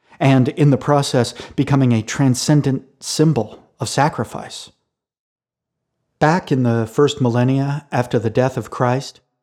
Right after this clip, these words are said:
it was not uncommon for Jesus to be depicted in artwork playing a lyre out in the open, in a forest glade or a field,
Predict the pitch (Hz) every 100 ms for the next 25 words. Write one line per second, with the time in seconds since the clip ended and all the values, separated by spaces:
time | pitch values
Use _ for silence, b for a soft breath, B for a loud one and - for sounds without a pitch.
0 | _ - 151 120 127 131 160 - 131 120
1 | 135 120 117 107 113 107 127 117 113 104
2 | - 110 120 110 113 - 147 123 107 107
3 | 139 170 123 110 - _ _ _ _ 131
4 | 120 123 131 151 160 101 98 - _ _
5 | _ _ - 110 110 117 139 143 135 104
6 | 101 _ _ _ 107 107 - 175 143 120
7 | - 110 101 98 104 104 - - 147 101
8 | 98